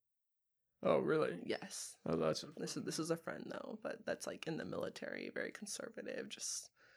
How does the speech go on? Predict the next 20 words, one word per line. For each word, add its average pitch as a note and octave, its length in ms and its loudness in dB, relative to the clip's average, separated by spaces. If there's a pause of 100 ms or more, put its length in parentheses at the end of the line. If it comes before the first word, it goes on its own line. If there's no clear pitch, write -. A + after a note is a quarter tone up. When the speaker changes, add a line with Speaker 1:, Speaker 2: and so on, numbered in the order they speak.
(320)
Speaker 2:
just - 180 2
not C#3+ 260 6
open - 300 -2
to - 180 -2
understanding. - 540 -4
And A3+ 100 -4
I'm - 60 -6
like, - 140 -8
"Okay, - 160 -2
you G3+ 80 0
know G3+ 100 0
what? - 120 -4
Not A3 180 2
getting G3 260 0
it - 80 -2
would G3+ 100 -6
be G3+ 80 2
one - 160 0
thing, - 260 -4
but - 300 2